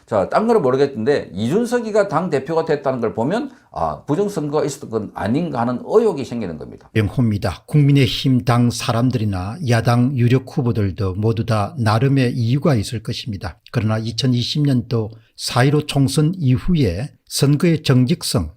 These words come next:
Speaker 2: 이른바 선거 무결성 문제를 다루면서 갖게 되는 판단이자 의견은 다음에 세 가지로 압축할 수가 있습니다.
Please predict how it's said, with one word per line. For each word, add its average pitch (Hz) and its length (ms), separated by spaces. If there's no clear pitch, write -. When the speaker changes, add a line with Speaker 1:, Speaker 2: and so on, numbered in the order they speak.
Speaker 2:
이른바 117 540
선거 123 520
무결성 131 640
문제를 95 380
다루면서 95 760
갖게 123 300
되는 101 340
판단이자 127 960
의견은 113 600
다음에 110 600
세 - 240
가지로 104 500
압축할 113 560
수가 - 240
있습니다. - 500